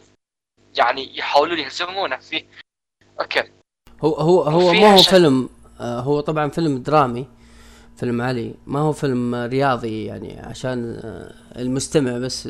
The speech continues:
Speaker 2: يعرف إنه ما هو زي فيلم روكي، صح؟ آه، روكي
Speaker 1: لا،
Speaker 2: لا.
Speaker 1: لا، صح، ع-، و-،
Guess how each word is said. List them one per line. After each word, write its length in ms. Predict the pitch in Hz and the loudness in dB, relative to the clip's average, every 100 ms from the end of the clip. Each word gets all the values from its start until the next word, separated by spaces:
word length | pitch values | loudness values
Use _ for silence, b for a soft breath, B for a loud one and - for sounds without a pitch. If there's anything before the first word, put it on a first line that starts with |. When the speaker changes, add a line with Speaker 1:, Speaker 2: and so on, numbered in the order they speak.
| - | -14
Speaker 2:
يعرف 540 | - 139 131 123 123 - b b b b | -6 -4 -2 -6 -10 -16 b b b b
إنه 140 | 135 147 | 0 4
ما 120 | 208 | 4
هو 140 | 190 | 4
زي 200 | 160 160 | 4 2
فيلم 300 | 151 160 147 | 2 2 2
روكي، 380 | 139 143 123 92 - - | 2 0 -4 -10 -14 -12
صح؟ 300 | - 202 - - - - - - - - - - - - - | -4 -4 -6 -20 -20 -20 -20 -20 -20 -20 -20 -20 -20 -20 -18
آه، 440 | - - - - - | -14 -12 -14 -14 -6
روكي 160 | 156 | 2
Speaker 1:
لا، 180 | - 143 | 10 12
Speaker 2:
لا. 60 | - | 12
Speaker 1:
لا، 140 | - | 8
صح، 380 | - 190 - - | 6 4 4 4
ع-، 120 | - - - | 2 2 0
و-، 200 | 165 202 | 2 2